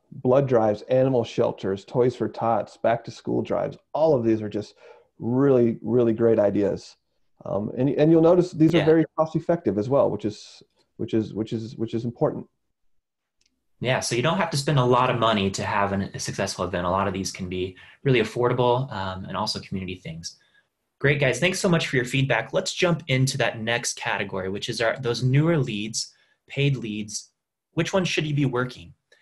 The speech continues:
Speaker 2: And we all know that these online leads that we're paying money for are a bit of a different animal than, than, uh, our sphere and our past clients. As we all know, the real secret to success with these is speed to lead. We wanna make sure that we're getting to those leads before any other agent.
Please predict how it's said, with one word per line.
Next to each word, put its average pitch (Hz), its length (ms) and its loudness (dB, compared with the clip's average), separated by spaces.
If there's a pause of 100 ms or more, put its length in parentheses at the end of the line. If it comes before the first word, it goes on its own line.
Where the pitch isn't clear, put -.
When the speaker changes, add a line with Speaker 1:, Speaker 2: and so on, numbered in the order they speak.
(280)
Speaker 2:
And 139 100 2
we 170 180 2
all 156 240 4
know 151 200 2
that 135 160 0
these 123 240 -4
online 117 400 -2
leads 110 220 -8
that 110 100 -4
we're 107 80 -10
paying 110 240 -10
money 104 200 -6
for 101 320 -4
are 104 160 -2
a 98 60 -2
bit 117 220 -4
of 123 80 -2
a 113 40 -2
different 101 360 -6
animal 95 340 -6
than, 92 240 -10 (400)
than, 92 160 -10
uh, 90 180 -4
our 98 120 -2
sphere 95 340 -6
and 98 80 -4
our 95 80 -6
past - 340 -10
clients. 85 600 -12 (760)
As 127 160 -2
we 127 80 2
all 123 140 2
know, 113 200 0
the 107 160 -4
real 123 280 2
secret - 320 -6
to 90 80 -12
success - 560 -4
with 131 120 -10
these 139 460 0 (340)
is 104 440 -4
speed 107 400 -8
to 110 100 -8
lead. 90 300 -8
We 101 60 -12
wanna 107 160 -2
make 143 180 2
sure 127 220 0
that 117 180 -2
we're 113 80 -8
getting 113 340 -2
to 135 100 0
those 127 220 0
leads 104 220 -4
before 95 380 -4
any 101 160 -6
other 92 200 -6
agent. - 400 -12